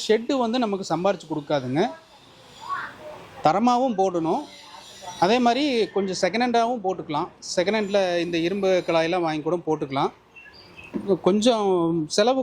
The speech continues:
குறைச்சிக்கிட்டிங்கன்னா நல்ல முறையில நம்ம மாடை வாங்கி சம்பாரிச்சுக்கலாங்க. அதனால கொஞ்சம் மாட்டு கொட்டாய் ஷெட்டு போடுறது மட்டும் கொஞ்சம் கவனமா பார்த்து செலவை குறைச்சி நீங்க போறத பாருங்க.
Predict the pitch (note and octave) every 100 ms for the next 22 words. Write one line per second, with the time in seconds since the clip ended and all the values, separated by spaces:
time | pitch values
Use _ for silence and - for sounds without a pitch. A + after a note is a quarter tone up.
0 | A3 G#3 A3 G#3 G3 F3+ B3+ E4+ _ _
1 | _ _ - - - D#3+ G3+ F#3+ E3+ G#3
2 | G3+ D#3 G3 E3+ C#3 A#2 A#2 _ _ -
3 | _ - B2+ D3+ G#3 F3+ E3 F3+ A3 C3
4 | B2+ B2 - A#2+ A2 A#2 B2 - - -
5 | - - - - - - - - B2 B2
6 | D#3 B3 F3+ F3 A#3 B3+ - D3 G3+ G#3+
7 | F#3+ E3+ D#3 F#3 F3+ E3 - - E3+ E3
8 | F3+ E3+ D#3+ D3+ D3+ A#3 D#4 F3 E3 D3+
9 | C3+ C3+ D3+ D#3 C3+ C3 - B3 - _
10 | _ - - - C#3+ D3 D3+ C3+ C#3 C3+
11 | - A3+ - - - - - - C3 B2
12 | A2+ B2 A#2+ A2+ - A2+ A2 A2+